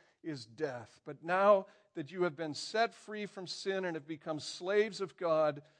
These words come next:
the fruit you get leads to sanctification and its end, eternal life. For the wages of sin is death, but the free gift of God is eternal life in Christ Jesus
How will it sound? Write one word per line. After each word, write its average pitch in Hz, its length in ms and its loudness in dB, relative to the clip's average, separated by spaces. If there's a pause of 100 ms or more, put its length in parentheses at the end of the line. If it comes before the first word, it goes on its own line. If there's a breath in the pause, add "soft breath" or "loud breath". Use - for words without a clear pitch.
(180 soft breath)
the 156 100 -2
fruit 254 640 -2
you 220 180 -8
get 185 380 4
leads 226 640 0
to 240 320 -10
sanctification 190 1300 0
and 208 380 2
its 190 360 4
end, 160 380 -2 (260 soft breath)
eternal 190 600 2
life. 151 320 4
For 170 200 -2
the 151 120 0
wages 214 720 2
of 196 100 -2
sin 220 380 -4
is 160 160 -4
death, 196 440 6 (440 soft breath)
but 160 160 -2
the 160 80 -8
free 220 340 -6
gift 196 300 2
of 175 160 -2
God 127 480 -2 (260)
is 139 180 -12
eternal 175 540 0
life 135 560 -2 (540)
in 151 160 -6
Christ 147 440 -4
Jesus 139 760 -8